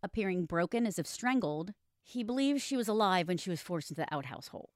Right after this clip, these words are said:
and she was possibly raped. It was the only murder that year. At three o'clock in the morning, the cops came. They found out she died around eleven, but it was just now being treated as a homicide, so they were obviously a little frustrated. But, you know, things,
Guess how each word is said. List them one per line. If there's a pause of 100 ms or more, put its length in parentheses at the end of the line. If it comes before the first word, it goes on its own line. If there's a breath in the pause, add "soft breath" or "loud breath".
and
she
was
possibly
raped. (260)
It
was
the
only
murder
that
year. (600)
At
three
o'clock
in
the
morning,
the
cops
came. (140)
They
found
out
she
died
around
eleven, (320)
but
it
was
just
now
being
treated
as
a
homicide,
so
they
were
obviously (100)
a
little
frustrated.
But,
you
know,
things,